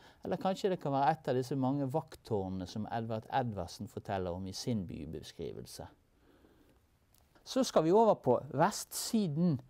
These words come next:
av, eh, av Nordnes. Finner vi et annet område med det jeg vil kalle forstadspreg. Det er Nøstet. Her ser vi husene står tett klumpet i sammen. Eh, på denne tiden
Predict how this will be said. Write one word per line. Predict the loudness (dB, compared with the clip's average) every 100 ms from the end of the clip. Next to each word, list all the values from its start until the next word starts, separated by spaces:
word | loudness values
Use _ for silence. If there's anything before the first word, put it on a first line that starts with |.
| -20 -20 _
av, | 4 4 4 4
eh, | 4 4 2 -6 _ _ _ _ _ 0
av | 4 6
Nordnes. | 6 4 4 4 2 0 -8 -16 -10
Finner | -4 0 2
vi | 4
et | 2 2
annet | 4 4 2 0
område | -2 -2 0 0 0
med | -2 -2 -6 _ -2
det | 0
jeg | 0
vil |
kalle | -2 -4 -6
forstadspreg. | -6 -10 -8 -8 -4 -4 -4 -12 -10 -10 -12 -4
Det | 0
er |
Nøstet. | 0 0 -2 -6 -10 -10 -12 -12 _ _ _ -20 -20 _ -6
Her | 4 4
ser | 4 -2 2 4
vi | 6 4
husene | 2 -2 -6 -4 -2 -2
står | 0 2 2 -2
tett | -4 -4 -6 -14
klumpet | -4 -2 -2 -4 -6 -6
i |
sammen. | -4 -2 0 -2 -4 -10 _ _ _ -20 -20 _
Eh, | -2 2 2
på | 0 0 4 6 6 4 -6 _ _ _ _ _ -4
denne | 2 4 4
tiden | 0 0 0 2 0 -2